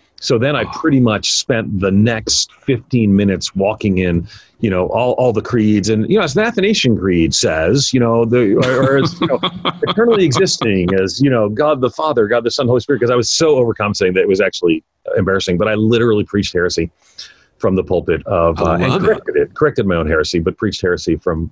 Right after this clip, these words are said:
Speaker 1: uh, the Westminster Chapel pulpit. So there you go. It gets
Speaker 2: Well,
Speaker 1: worse.
Speaker 2: so that's the thing. If you're gonna be in that pulpit and have a story, it should be something like that. It was
Speaker 1: That's
Speaker 2: like the
Speaker 1: the one
Speaker 2: time
Speaker 1: to go.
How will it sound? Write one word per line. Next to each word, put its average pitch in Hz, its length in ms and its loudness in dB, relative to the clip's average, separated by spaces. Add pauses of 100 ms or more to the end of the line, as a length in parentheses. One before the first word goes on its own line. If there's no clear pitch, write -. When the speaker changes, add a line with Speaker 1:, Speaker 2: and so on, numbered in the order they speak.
(140)
Speaker 1:
uh, 80 300 0
the 85 160 2
Westminster 82 480 -2
Chapel - 360 -4
pulpit. - 280 -6
So 120 100 0
there 160 140 2
you 120 100 0
go. - 120 -10 (340)
It 131 160 0
gets - 20 2
Speaker 2:
Well, 143 180 2
Speaker 1:
worse. 170 140 0
Speaker 2:
so 156 320 2
that's 139 440 -2
the 180 120 0
thing. 165 340 0
If 120 200 -2
you're 160 80 4
gonna 175 220 2
be 165 120 2
in 147 80 4
that 123 160 0
pulpit 143 280 0
and 107 80 2
have 117 200 0
a 107 40 0
story, 131 340 2
it 95 40 0
should 139 200 0
be 135 100 2
something - 260 -2
like 95 200 0
that. 90 220 -4
It 82 40 0
was 104 140 2
Speaker 1:
That's 117 80 0
Speaker 2:
like 165 140 -2
the 190 80 2
Speaker 1:
the 113 100 0
one 135 100 2
Speaker 2:
time 135 200 2
Speaker 1:
to 131 60 2
go. - 60 -20